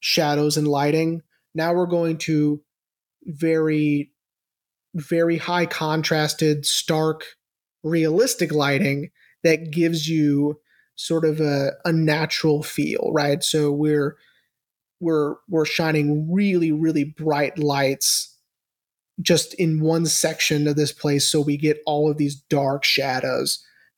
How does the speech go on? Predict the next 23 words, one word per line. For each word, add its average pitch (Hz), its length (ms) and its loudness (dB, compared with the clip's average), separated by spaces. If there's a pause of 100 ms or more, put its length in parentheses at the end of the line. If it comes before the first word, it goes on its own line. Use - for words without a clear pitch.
(100)
uh, - 280 0 (100)
on 151 120 -2
the 143 140 2
other, 139 320 -2 (320)
uh, - 180 0
part - 180 -2
of - 60 -6
the - 60 -6
screen. - 320 -6
So 151 220 -2
that's, 147 420 -2
we're 160 180 0
starting 175 240 0
to 156 60 0
see - 160 0
a 156 80 2
lot 139 180 -2
of 127 100 -4
that 147 280 -6
instead 151 380 0
of, 143 400 -4
you 143 120 -4
know, - 60 -6